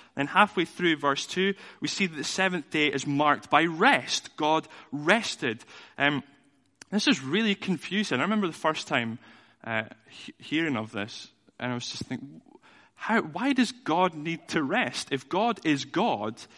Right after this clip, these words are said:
then why does he need to have a break, um, from all that he's done?" It's, I don't think what's happening here, it's not like God's, you know, sitting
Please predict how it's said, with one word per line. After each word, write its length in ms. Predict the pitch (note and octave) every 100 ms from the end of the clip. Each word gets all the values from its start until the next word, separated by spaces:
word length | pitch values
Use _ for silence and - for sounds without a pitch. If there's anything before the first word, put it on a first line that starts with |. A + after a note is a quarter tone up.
| - - _
then 300 | C#3 D3+ D3+
why 220 | D#3+ A3
does 200 | G#3+ G#3
he 120 | - E3+
need 320 | D3+ D#3+ -
to 220 | D3 C#3 - _
have 220 | - C3+
a 60 | C#3+
break, 560 | C3 F#3+ - - - - - -
um, 260 | - B2 B2
from 240 | - C#3
all 200 | C3 D3
that 140 | D3 C3
he's 240 | D3 C3+
done?" 240 | - G3+ A2+
It's, 180 | - - - - -
I 300 | - D#3 D#3
don't 220 | G#3 G3+
think 280 | A3+ D#3+ F3+
what's 160 | E3
happening 320 | - G3 F#3+
here, 160 | E3+ G3
it's 140 | C#3+
not 120 | F3 D3
like 180 | C#3+
God's, 420 | A#2+ C#3 C#3 - -
you 120 | C3+
know, 100 | B2
sitting 500 | - D#3 C3 C3 -